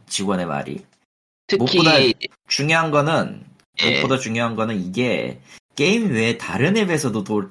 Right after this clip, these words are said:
Speaker 1: 지오에스가 돌아가는 정황이 포착이 됐다는 거예요. <laughs>
Speaker 2: 그러니까 이게 특정 상황에서 발열이 높아지면 작동을 하는 게 아니라, 자기네들이 특정 앱들은 지오에스가 걸리도록 설정을 해놨다.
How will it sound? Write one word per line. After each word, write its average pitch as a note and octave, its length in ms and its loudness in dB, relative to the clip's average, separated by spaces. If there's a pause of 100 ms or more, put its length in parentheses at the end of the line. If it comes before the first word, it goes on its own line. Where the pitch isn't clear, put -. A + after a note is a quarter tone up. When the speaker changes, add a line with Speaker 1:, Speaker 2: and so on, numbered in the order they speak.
Speaker 1:
지오에스가 A2+ 600 -2
돌아가는 G#2+ 460 0
정황이 F2+ 340 -2
포착이 C#3 360 -4
됐다는 G#2+ 420 -2
거예요. D#2+ 220 -4
<laughs> - 340 -12 (160)
Speaker 2:
그러니까 A2 880 2
이게 G2+ 680 2 (240)
특정 G#3+ 400 0
상황에서 F3+ 600 2
발열이 C#3 440 4
높아지면 C#3 680 2
작동을 F#2+ 440 0
하는 E2+ 220 0
게 D3 100 0
아니라, E2 680 0 (220)
자기네들이 D#3 920 2 (240)
특정 F#3 480 0
앱들은 D#3+ 960 2
지오에스가 B2 720 2
걸리도록 A2 560 0
설정을 B2+ 440 -2
해놨다. A2 560 -4